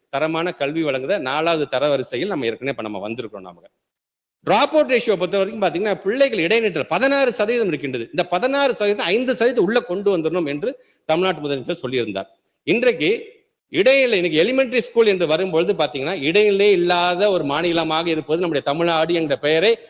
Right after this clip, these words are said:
ஒன்றிய அரசு நம்மளை பாராட்டுகின்றது. இதுல ஹையர் செகண்டரி என்று வரும்பொழுது பாத்தீங்கன்னா, ஏழு புள்ளி ஏழு சதவீதம் இடைநிற்றல் இருக்கின்றது. அதையும் நாங்கள் சரி செய்வோம். நேஷனல் ஆவரேஜ் நான் பதினாலு புள்ளி ஒண்ணு இருக்கு,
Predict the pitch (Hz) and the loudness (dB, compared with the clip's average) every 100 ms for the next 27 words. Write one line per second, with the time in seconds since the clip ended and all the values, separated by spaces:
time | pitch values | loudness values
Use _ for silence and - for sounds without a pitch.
0 | - - 185 233 247 190 165 - 247 156 | -10 0 2 4 4 4 4 0 0 0
1 | 151 202 - 135 139 - 101 90 85 90 | 0 -2 0 -2 -2 -6 -14 -16 -20 _
2 | - _ _ _ _ _ _ _ - - | -20 _ _ _ _ _ _ _ -20 -20
3 | - 226 226 180 226 285 277 247 233 233 | -6 0 0 2 4 4 4 2 2 2
4 | 220 165 165 180 190 165 156 170 226 160 | 2 2 2 2 2 2 -2 0 0 2
5 | 208 220 202 170 151 170 151 147 165 170 | 2 0 -2 -2 0 -2 -2 -2 0 0
6 | 147 170 143 131 127 147 143 135 123 139 | -2 -2 -4 -6 -6 -8 -8 -6 -4 0
7 | 175 147 113 135 156 151 190 160 180 202 | 0 0 -2 -4 -4 -4 -6 -4 -4 -2
8 | 233 196 190 220 185 160 170 196 196 180 | -2 -2 -2 -2 -2 -2 -2 0 -2 -2
9 | 165 165 170 175 160 | -2 0 0 -2 -6